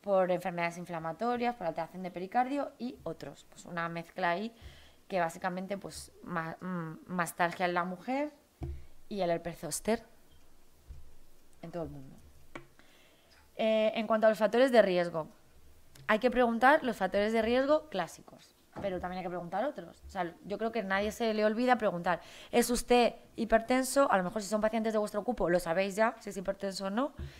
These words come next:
Si es usted diabético o no, también lo sabéis. Si es dislipémico o no, si fuma,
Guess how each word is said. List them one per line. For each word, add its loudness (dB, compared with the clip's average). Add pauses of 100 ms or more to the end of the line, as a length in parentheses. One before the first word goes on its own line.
(260)
Si 0
es 0
usted 0
diabético 6
o 8
no, 8
también 0
lo 2
sabéis. 2 (580)
Si 0
es 6
dislipémico 2
o 4
no, 0 (300)
si -12
fuma, 2